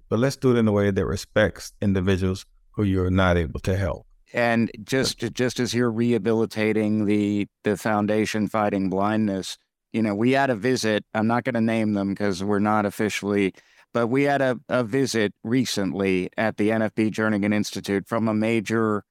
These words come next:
Speaker 2: medical institution that does eye surgeries and, you know, medical interventions.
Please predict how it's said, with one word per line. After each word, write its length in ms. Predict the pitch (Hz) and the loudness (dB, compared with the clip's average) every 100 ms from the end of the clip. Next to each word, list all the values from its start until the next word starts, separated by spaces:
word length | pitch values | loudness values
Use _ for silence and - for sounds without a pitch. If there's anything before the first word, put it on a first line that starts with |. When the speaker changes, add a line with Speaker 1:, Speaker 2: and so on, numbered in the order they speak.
| _ | _
Speaker 2:
medical 500 | 113 117 113 - 104 | -2 -2 -2 -2 0
institution 960 | 104 98 - 90 104 98 - 104 95 90 _ _ | 0 -2 -6 -4 -2 -2 -2 -2 -2 -4 _ _
that 340 | - 98 104 - | -4 0 0 0
does 640 | 113 110 110 104 101 - - _ - | 0 2 2 2 -2 -6 -12 _ -8
eye 260 | - 107 107 | -2 0 0
surgeries 720 | - 110 98 92 98 98 92 | 0 -2 -4 -2 0 0 0
and, 340 | 98 90 92 - | -2 0 -2 -4
you 140 | 101 | -4
know, 160 | 101 92 | -2 0
medical 440 | 98 104 95 101 | 0 -2 -2 0
interventions. 840 | 95 101 101 92 104 - 104 92 | 0 0 0 0 -2 -2 -2 -2